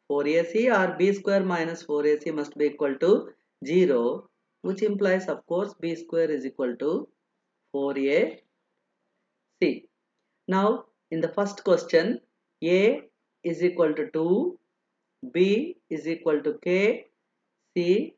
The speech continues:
is equal to three. Now, let us substitute here B square, that is K square, must be equal to four into A, that is two, into C, that is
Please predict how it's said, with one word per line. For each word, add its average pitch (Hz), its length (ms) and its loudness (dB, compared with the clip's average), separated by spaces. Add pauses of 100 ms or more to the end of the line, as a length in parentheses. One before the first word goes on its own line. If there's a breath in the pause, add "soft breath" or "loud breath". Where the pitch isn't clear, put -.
is 147 200 -8
equal 143 400 0
to 180 300 0 (280)
three. 175 400 2 (260)
Now, 196 180 0
let 180 240 0
us 185 220 -4 (160)
substitute 196 600 4
here 135 440 0 (480)
B 202 200 4
square, 160 600 2
that 147 160 0
is 190 280 -2 (200)
K 202 220 4
square, 151 680 2 (1200)
must 165 300 -4
be 190 100 2
equal 175 320 2
to 165 80 -4
four 185 400 2
into 143 600 0 (400)
A, 151 560 4 (200)
that - 180 -6
is 151 180 -6
two, 160 520 0 (200)
into 160 240 -6
C, 175 380 0
that 143 220 -4
is 135 100 -8